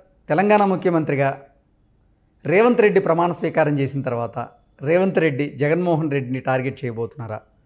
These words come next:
జగన్మోహన్ రెడ్డికి రేవంత్ రెడ్డి రిటర్న్ గిఫ్ట్ ఇచ్చేందుకు రెడీ అవుతున్నారా అంటే ఏం చెప్తారు సార్? ఎందుకు ఈ ప్రశ్న అడుగుతున్నాం అంటే, తెలంగాణకి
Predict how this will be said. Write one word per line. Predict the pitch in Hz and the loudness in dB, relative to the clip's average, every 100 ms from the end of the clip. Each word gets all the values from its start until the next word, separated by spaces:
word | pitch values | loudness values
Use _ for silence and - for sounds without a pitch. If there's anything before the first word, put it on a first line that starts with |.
| _ _ _ _ _ | _ _ _ _ _
జగన్మోహన్ | 127 165 220 226 220 196 | 0 2 4 4 4 2
రెడ్డికి | 175 156 151 170 170 _ _ _ _ _ _ - | -2 -2 -4 -6 -6 _ _ _ _ _ _ -2
రేవంత్ | 151 190 208 190 | 2 4 4 2
రెడ్డి | 180 170 | 2 0
రిటర్న్ | 127 143 139 208 | 0 0 0 0
గిఫ్ట్ | 185 - - | -2 -6 -8
ఇచ్చేందుకు | 135 165 151 156 | -6 -4 -4 -2
రెడీ | 127 139 | -2 2
అవుతున్నారా | 160 151 131 127 117 117 - | 2 0 -2 -8 -8 -12 -12
అంటే | 123 127 | -8 -6
ఏం | 117 | -6
చెప్తారు | 113 - 110 | -10 -14 -18
సార్? | 113 - - | -18 -20 -6
ఎందుకు | 160 185 190 | -4 -2 -4
ఈ | |
ప్రశ్న | - 156 156 | -2 -2 -2
అడుగుతున్నాం | 131 127 117 | -4 -6 -10
అంటే, | 110 101 - - _ _ _ _ _ _ _ _ _ | -12 -16 -20 -20 _ _ _ _ _ _ _ _ _
తెలంగాణకి | 175 185 233 233 220 196 190 190 | 0 2 4 4 4 2 0 -4